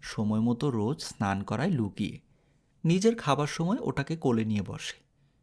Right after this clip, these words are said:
পাশের বাড়ির একটা ঘরে ওটাকে একসময় রেখে এসে বাইরের থেকে দরজায় ঘা মারে,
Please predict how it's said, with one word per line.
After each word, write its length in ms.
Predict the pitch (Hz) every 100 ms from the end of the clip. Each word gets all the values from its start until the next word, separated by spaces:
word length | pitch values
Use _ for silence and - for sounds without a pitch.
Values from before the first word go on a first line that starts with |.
| _
পাশের 320 | - 107 - 117
বাড়ির 280 | 120 120
একটা 240 | 120 110 120
ঘরে 380 | 113 - 110 147
ওটাকে 340 | 143 110 110
একসময় 580 | 117 104 104 - 117 120
রেখে 360 | 107 95 - 120
এসে 240 | 117 196 - - - _ -
বাইরের 320 | 107 98 104 -
থেকে 220 | 117 151
দরজায় 460 | 139 98 98 147 202
ঘা 300 | 117 110 101
মারে, 280 | 95 -